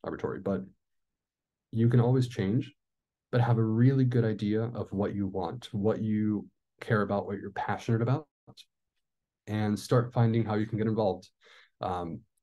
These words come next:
so in high school, I was doing research with University of Texas, uh, the Jackson School of Geoscience.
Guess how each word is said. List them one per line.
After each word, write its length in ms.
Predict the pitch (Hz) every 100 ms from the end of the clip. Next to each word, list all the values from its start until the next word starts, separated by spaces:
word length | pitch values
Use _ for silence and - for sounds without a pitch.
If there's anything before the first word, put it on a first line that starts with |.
| _
so 560 | - - 104 95 92 - - -
in 400 | 110 101 98 95
high 160 | 98
school, 300 | 120 120 107
I 80 | 98
was 120 | 98
doing 280 | 95 104 98
research 500 | 92 95 - 92 92
with 180 | 92 -
University 400 | 98 95 90 90
of 80 | 87
Texas, 600 | - 92 - 87 - - _ - - _ _
uh, 180 | - 90
the 60 | 95
Jackson 340 | 104 98 -
School 220 | - 87
of 60 | 87
Geoscience. 680 | 95 85 - - 80 -